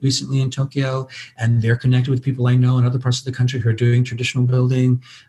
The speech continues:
Uh, they're all sort of forming. And, and this is the thing I want to point out. This is happening on a grassroots level. Uh, and it's been happening in building for decades. I mean, government policy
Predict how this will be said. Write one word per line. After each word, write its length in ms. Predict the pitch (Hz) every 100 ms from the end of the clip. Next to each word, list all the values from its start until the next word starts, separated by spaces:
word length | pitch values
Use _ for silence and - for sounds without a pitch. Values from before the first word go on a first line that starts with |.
| 127
Uh, 200 | 117 117
they're 200 | 117 -
all 180 | 143
sort 260 | 143 - 139
of 180 | 135 123
forming. 640 | - - - 151 160 123
And, 160 | 127 123 - _
and 100 | 135
this 160 | 165 165
is 60 | 143
the 80 |
thing 240 | 143 135 123
I 40 |
want 240 | 120 120 117
to 60 |
point 240 | - 123 127
out. 280 | 135 107 - -
This 220 | 139 -
is 120 | 143
happening 480 | - 170 170 160 147
on 100 | 135
a 40 |
grassroots 480 | 123 123 117 113 -
level. 460 | 117 127 95 - _ _ _ -
Uh, 60 | 123
and 80 |
it's 100 | 120
been 80 | 127
happening 380 | 117 120 120 123
in 120 | 113
building 440 | 107 113 113 110 110
for 140 | -
decades. 680 | 98 117 117 - 98 - -
I 40 | 117
mean, 180 | 117 117 - _
government 440 | - 135 139 131 127
policy 640 | 151 165 156 - 151 147